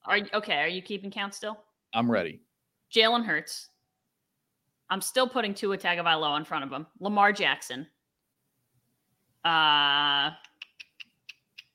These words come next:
Speaker 2: Aaron Rodgers.
Speaker 1: Oh, Aaron Rodgers, sure. Kirk Cousins. I'm putting Kirk in front of him.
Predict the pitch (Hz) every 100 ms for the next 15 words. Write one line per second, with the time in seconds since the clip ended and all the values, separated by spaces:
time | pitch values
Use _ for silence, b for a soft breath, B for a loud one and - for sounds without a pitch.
0 | - 123 117 127 110 95 90 85 - -
1 | _ _ 180 151 170 151 127 113 - -
2 | - - - - 220 214 190 156 185 170
3 | 170 165 190 156 143 147 139 135 240